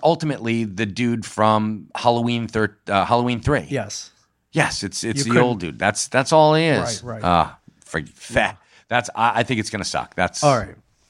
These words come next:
Speaker 2: Okay, Mike called it.
Speaker 1: I call
Speaker 2: If,
Speaker 1: it,
Speaker 2: if
Speaker 1: I
Speaker 2: it
Speaker 1: call
Speaker 2: even
Speaker 1: it
Speaker 2: goes
Speaker 1: suck.
Speaker 2: anywhere near production.
Speaker 1: Exactly.
Speaker 2: Yeah. All right.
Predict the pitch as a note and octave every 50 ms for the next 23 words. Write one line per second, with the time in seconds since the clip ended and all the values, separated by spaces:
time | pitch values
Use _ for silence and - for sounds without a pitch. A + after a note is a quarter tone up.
0 | _ - D3+ D3+ - C3+ A#2+ B2 C3+ D3 D3 C#3+ - - - C#3+ C3 B2+ B2 C#3
1 | B2+ A2+ - _ - - E2 E2+ - - - F3+ F3+ F#3 - - - - G3 G3+
2 | G3 G#3+ F#3+ F#3+ - - - F3+ D#3+ D3+ E3 D#3+ D#3 - - - - _ _ _
3 | _ _ _ _ _ _ _ _ - D#3+ D#3 D#3 D#3 C#3+ C#3 C3+ B2+ B2+ C3 C3+
4 | C3+ C3 B2 - E2 D#2+ D2+ - - D2 C#2+ C#2+ C#2 C#2 - B1 C#2+ - - _
5 | _ - _ _ _ _ _ _ _ - - D3 C3+ A#2 A2 - - _ _ -
6 | D#3 C#3 A#2+ A#2 G#2+